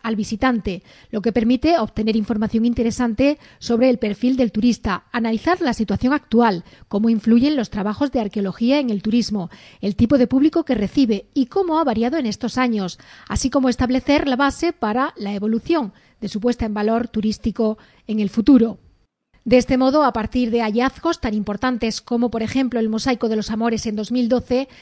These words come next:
se incrementó sustancialmente el interés de los potenciales visitantes, teniendo incluso repercusión internacional. A partir de ese momento, las cifras de público tuvieron una subida en líneas generales.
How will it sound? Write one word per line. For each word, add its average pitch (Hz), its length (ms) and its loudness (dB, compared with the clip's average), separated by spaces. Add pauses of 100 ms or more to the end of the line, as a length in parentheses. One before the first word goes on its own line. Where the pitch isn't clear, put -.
se - 120 -4
incrementó 254 540 0
sustancialmente 254 800 -2
el 247 80 2
interés 220 480 -2
de 214 100 -4
los 196 140 -4
potenciales 208 560 -4
visitantes, 202 760 -4 (360)
teniendo 233 320 2
incluso 320 400 0
repercusión 269 580 -2
internacional. 214 1040 0 (560)
A 220 140 -4
partir 233 260 2
de 247 140 4
ese 262 160 -2
momento, 294 380 0
las 233 200 -4
cifras 330 480 0
de 214 80 0
público 247 400 0
tuvieron 349 380 0 (100)
una 359 180 -2
subida 277 520 -2 (260)
en 233 140 -2
líneas 226 320 -2
generales. 240 680 -2